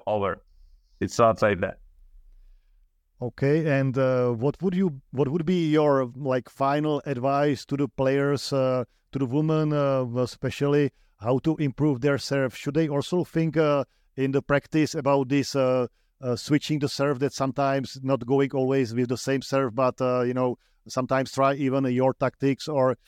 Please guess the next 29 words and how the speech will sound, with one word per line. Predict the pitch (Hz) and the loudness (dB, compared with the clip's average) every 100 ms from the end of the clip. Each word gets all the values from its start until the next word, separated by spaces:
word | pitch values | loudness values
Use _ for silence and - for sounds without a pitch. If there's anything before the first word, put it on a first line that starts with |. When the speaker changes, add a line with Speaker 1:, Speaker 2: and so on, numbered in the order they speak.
| _ 123 | _ -2
Speaker 2:
uh, | 123 | -2
should | - 139 | -2 0
they | 143 139 | 2 2
just | 120 117 131 | 0 -2 -2
focus | - 135 147 131 | -2 -2 -2 -4
on | 147 131 | -4 -2
one | 123 127 | 0 0
serve | - 143 143 151 | 0 0 0 0
and, | 131 127 | -2 0
uh, | 127 107 _ _ _ | 0 -4 _ _ _
play | 135 131 | 0 0
safe | - 139 123 - | 0 -2 -2 -2
game? | 127 123 - _ - - - - - - - - | -2 -4 -8 _ -20 -20 -20 -20 -20 -20 -20 -6
Speaker 1:
Uh, | 120 117 113 104 | -2 0 0 0
well, | 110 110 92 _ - 104 | 2 2 0 _ -10 0
uh, | 101 104 98 98 - | 2 4 2 0 -2
it's | 110 - | -4 -4
a | 113 | -4
very | 104 123 131 | 0 0 -2
complicated | 127 139 127 135 - 139 139 135 131 - _ | -2 -4 -2 -6 -4 -2 0 0 -4 -8 _
question. | 131 135 139 143 143 - | -2 0 0 -6 -6 -4
I | 120 123 117 | -2 0 -2
knew | 120 123 127 | -2 0 0
you | 127 117 | 0 -2
made | 113 113 107 | 0 0 -2
me | 117 110 | -2 0
about | 107 110 104 98 | 0 2 0 2
that. | 110 147 - _ _ _ _ _ _ _ _ _ _ - | 0 0 -4 _ _ _ _ _ _ _ _ _ _ 0
Um, | 110 110 110 107 104 104 104 98 95 95 90 | 2 4 4 2 2 2 0 0 -4 -8 -14